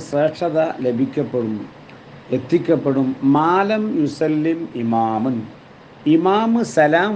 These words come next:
വീട്ടാത്തപ്പോഴൊക്കെ. ഇമാമ് സലാം വീട്ടുന്നതിന് മുമ്പ്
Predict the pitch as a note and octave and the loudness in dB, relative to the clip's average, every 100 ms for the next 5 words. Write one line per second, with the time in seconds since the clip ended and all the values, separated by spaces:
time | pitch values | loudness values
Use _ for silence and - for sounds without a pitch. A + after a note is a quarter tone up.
0 | E3 D#3 - D3 D3 B2 C#3 A2+ C3 C#3+ | -2 -2 -2 -2 -2 -2 -4 0 2 2
1 | B2 - - G#2 - - - - - - | 0 -2 -6 -4 -8 -16 -20 -20 -20 -20
2 | - - - - - C#3 E3+ F#3+ G#3 G#3+ | -20 -20 -20 -12 -2 0 2 2 2 0
3 | A#3+ C#4 - - - - - E3 F3 G#3 | -2 -6 -16 -20 -20 -8 0 2 2 2
4 | A#3+ A#3+ G#3 G3+ G3 D#3+ G3 G3+ G3 G3 | 0 0 2 4 2 0 -2 -2 -2 -4
5 | G3 F#3+ D#3+ F3 F#3 | -4 -2 -2 -2 0